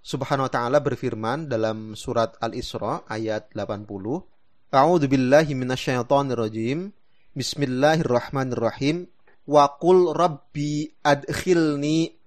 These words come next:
mudkhala sidqi wa akhrijni mukhraja sidqi waj'al li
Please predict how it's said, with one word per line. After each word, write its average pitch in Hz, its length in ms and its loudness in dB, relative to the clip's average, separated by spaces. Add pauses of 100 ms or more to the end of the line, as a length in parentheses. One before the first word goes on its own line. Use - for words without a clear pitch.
(120)
mudkhala 147 720 4
sidqi 170 480 2
wa 143 320 4
akhrijni 151 960 0 (320)
mukhraja 139 640 0
sidqi 165 400 0
waj'al 147 560 4
li 147 480 4